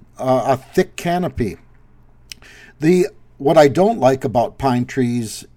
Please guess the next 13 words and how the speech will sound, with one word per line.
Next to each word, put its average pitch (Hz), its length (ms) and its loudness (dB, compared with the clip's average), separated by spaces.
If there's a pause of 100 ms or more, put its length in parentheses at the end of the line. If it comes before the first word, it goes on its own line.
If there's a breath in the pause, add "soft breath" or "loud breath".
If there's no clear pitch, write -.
(160)
for 139 160 -2
the 120 100 -2
most 156 340 -2
part, 107 360 -2 (100)
most 139 300 -2
of 131 80 -8
the 110 80 -2
landscape 131 600 -2
pine 123 280 -2
trees 113 380 -4
that 117 200 -4
we're 123 160 -4
using 117 640 -2